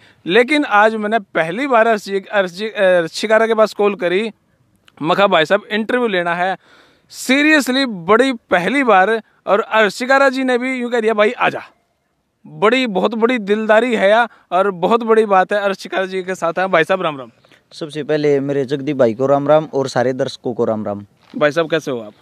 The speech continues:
Speaker 2: बहुत बढ़िया भाई जी।
Speaker 1: अच्छा, अ, जो ये मुद्दा चल रहा है, जो ये आपके खिलाफत चल रही है, वे खिलाफत क्यों है?
Speaker 2: मुद्दा नहीं, ड्रामा, क्योंकि मुद्दा हो यार है किसी चीज़ को लेकर।
Speaker 1: हम्म।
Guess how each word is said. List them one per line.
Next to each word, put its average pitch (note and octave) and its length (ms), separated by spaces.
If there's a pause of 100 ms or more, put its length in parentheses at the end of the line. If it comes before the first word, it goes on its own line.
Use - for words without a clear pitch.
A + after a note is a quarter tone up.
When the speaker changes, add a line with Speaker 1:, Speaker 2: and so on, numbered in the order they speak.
(140)
Speaker 2:
बहुत C3 220
बढ़िया C3 240
भाई G2+ 160
जी। G2+ 180
Speaker 1:
अच्छा, D#3+ 380
अ, - 80 (1040)
जो F#3 260
ये A#3 140
मुद्दा G3+ 340
चल F#3+ 200
रहा D3 180
है, A#2+ 180 (580)
जो G3+ 260
ये G#3 60
आपके G3+ 320
खिलाफत F#3 480
चल G3+ 140
रही D#3+ 180
है, A#2+ 240 (520)
वे A3 340
खिलाफत E3+ 460
क्यों B2 140
है? G#2 60 (640)
Speaker 2:
मुद्दा D#3+ 320
नहीं, C3+ 180
ड्रामा, C#3+ 420 (720)
क्योंकि D#3+ 360
मुद्दा F#3 320
हो F3+ 100
यार A#2+ 180
है E3+ 60
किसी F3 260
चीज़ D#3+ 280
को C#3+ 120
लेकर। G2+ 360 (200)
Speaker 1:
हम्म। D#3 280